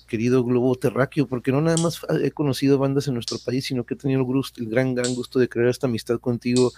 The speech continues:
Has compartido también tú con nosotros otros momentos fuera de la música que la verdad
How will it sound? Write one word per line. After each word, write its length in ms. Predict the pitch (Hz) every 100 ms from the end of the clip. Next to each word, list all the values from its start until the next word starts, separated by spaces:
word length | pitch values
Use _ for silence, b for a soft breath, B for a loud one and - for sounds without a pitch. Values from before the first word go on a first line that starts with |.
| B B B
Has 140 | - -
compartido 560 | 135 127 110 123 123
también 300 | - 117 120
tú 100 | - -
con 120 | 123
nosotros 280 | 120 139 127
otros 200 | 143 147
momentos 440 | 127 135 147 139
fuera 180 | 139 139
de 140 | 131
la 120 | 113
música 400 | 113 127 147 127
que 220 | 117 117 107
la 200 | 104 107
verdad 240 | 110 113